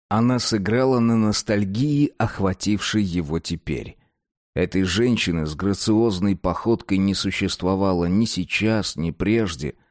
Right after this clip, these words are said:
Для интеллекта она была не более материальной, чем имя. Для людей или для разумных псов, которых сам он создал. Она по-прежнему оставалась кораблём, огромным и практически бессмертным.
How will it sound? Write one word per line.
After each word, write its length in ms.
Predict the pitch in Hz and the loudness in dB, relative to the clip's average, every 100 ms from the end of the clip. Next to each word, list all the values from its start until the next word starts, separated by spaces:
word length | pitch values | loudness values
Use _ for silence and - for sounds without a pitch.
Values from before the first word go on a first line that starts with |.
| _ _ _ | _ _ _
Для 240 | 85 110 131 | -2 2 2
интеллекта 640 | 127 127 143 151 - 104 | 2 2 2 0 0 0
она 160 | 107 | 2
была 240 | 92 107 113 | 2 2 2
не 140 | 104 | 2
более 320 | 90 113 104 | 2 2 2
материальной, 680 | 95 95 98 98 120 117 98 | 2 0 0 2 2 2 0
чем 300 | 87 101 98 | 0 2 4
имя. 300 | 110 101 67 - _ _ _ - | 4 2 -2 -10 _ _ _ -6
Для 200 | 87 120 | 0 2
людей 680 | 113 107 95 127 92 65 - - | 4 2 2 2 0 -4 -10 -2
или 420 | 90 87 78 73 | 0 2 0 -2
для 280 | 71 95 92 | 0 2 2
разумных 580 | 98 90 98 87 82 - | 2 0 0 0 -2 -4
псов, 500 | - - 101 92 - _ _ _ | -4 2 2 0 -6 _ _ _
которых 360 | 98 98 95 - | -2 0 0 0
сам 400 | - 107 92 82 | 0 2 2 0
он 160 | 73 | -2
создал. 640 | 69 - 101 80 60 50 - _ _ _ _ _ | -4 0 0 0 -6 -10 -12 _ _ _ _ _
Она 220 | - 92 101 | -2 0 0
по-прежнему 640 | 95 113 120 101 101 98 | 0 0 0 2 2 2
оставалась 540 | 90 - 90 92 90 | 0 0 2 2 0
кораблём, 680 | - 90 85 80 78 64 55 - _ _ - | -2 -2 0 0 -2 -4 -8 -14 _ _ -6
огромным 720 | 80 71 101 120 123 117 113 | -4 0 0 2 4 4 4
и 60 | 107 | 2
практически 640 | 87 82 107 95 90 - | 0 -2 -2 -2 -2 -2
бессмертным. 800 | 85 85 - 98 98 73 67 52 | -2 -2 0 0 0 -2 -6 -8